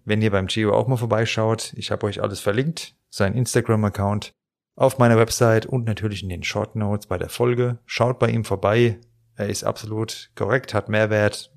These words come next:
und ist für mich einfach ein wertvoller Kontakt, den ich jedem weiterempfehlen kann. Und wenn du irgendwie auch überlegst, überlegst, einen Podcast zu starten in irgendeiner Form, dann ist er der richtige Ansprechpartner.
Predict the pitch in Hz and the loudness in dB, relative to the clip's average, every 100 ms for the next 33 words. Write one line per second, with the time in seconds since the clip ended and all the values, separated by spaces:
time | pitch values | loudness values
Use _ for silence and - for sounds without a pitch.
0 | _ _ 120 113 113 - 117 - 110 107 | _ _ 2 4 0 2 2 2 -2 0
1 | 107 104 107 - 107 104 104 - 117 - | 0 2 0 0 -2 -2 -6 -2 -4 -4
2 | - - 104 101 - 107 110 110 107 _ | -14 -6 -4 -4 -2 -2 0 0 -4 _
3 | _ _ _ 101 98 120 127 120 120 120 | _ _ _ 0 2 4 4 4 6 6
4 | 117 117 113 110 107 110 110 117 117 110 | 6 4 4 4 2 2 2 2 2 2
5 | 117 113 117 113 - - - 113 110 113 | 4 4 2 -2 -8 -10 -2 0 4 2
6 | - - - _ _ _ _ _ - 95 | 0 -8 -20 _ _ _ _ _ -10 -2
7 | 117 - 107 98 - - 101 101 107 98 | -2 2 0 0 -2 -2 0 0 -2 -4
8 | 160 135 131 117 113 98 110 110 104 82 | 0 0 2 2 0 0 2 2 2 -4
9 | - _ _ _ 101 - - 101 98 95 | -16 _ _ _ -6 -4 -4 -4 -2 -4
10 | - 107 98 104 98 _ _ _ _ _ | -6 -4 -2 -2 -4 _ _ _ _ _
11 | 110 120 110 - 95 90 87 87 | 0 0 -4 -4 -8 -8 -10 -12